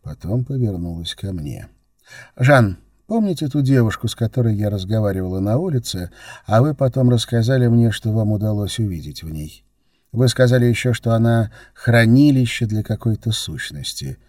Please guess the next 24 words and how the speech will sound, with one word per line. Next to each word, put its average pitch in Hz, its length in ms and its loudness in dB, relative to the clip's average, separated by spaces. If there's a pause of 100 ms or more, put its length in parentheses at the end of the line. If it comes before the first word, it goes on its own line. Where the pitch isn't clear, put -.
(140)
той 101 200 -2
самой, 90 400 0
что 95 320 -6
разрушает 104 680 -2
жизнь 80 300 -8
Яны, 139 480 -4 (240)
её 95 240 -2
личность, 117 600 -4
и - 20 -6
потом, 90 400 -4
напитавшись 135 840 -4
ею, 127 320 0 (300)
э, 104 160 -6
перейдёт 101 580 -2
в - 120 -20
того, 117 340 -2
кто - 180 -8
будет 95 340 -6
рядом 90 380 -4
с - 100 -12
ней 101 160 -4
достаточно 87 680 -8
долго. 73 360 -10
Помните?» 156 640 -6